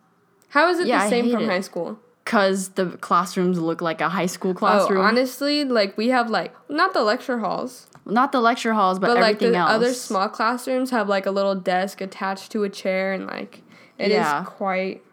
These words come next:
Speaker 2: It's smaller. Like, our, our high school, since it was renovated, it looks way better than this
Speaker 1: So
Speaker 2: school.
Speaker 1: nice.
Speaker 2: Yeah, massive windows.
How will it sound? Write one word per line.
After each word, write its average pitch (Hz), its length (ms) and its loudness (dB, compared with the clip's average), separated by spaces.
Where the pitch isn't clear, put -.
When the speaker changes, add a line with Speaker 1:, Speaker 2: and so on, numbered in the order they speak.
Speaker 2:
It's 220 180 -2
smaller. 202 680 2
Like, 226 300 2
our, 269 340 4
our 226 240 2
high 240 180 0
school, 285 320 -2
since 220 240 -2
it 202 120 0
was 202 180 0
renovated, 214 580 0
it - 80 -2
looks 190 240 -2
way 175 380 2
better 160 260 -2
than 156 140 -6
this 151 240 -4
Speaker 1:
So 240 280 4
Speaker 2:
school. 214 80 -2
Speaker 1:
nice. 202 580 -6
Speaker 2:
Yeah, 196 340 2
massive 202 560 2
windows. 180 720 0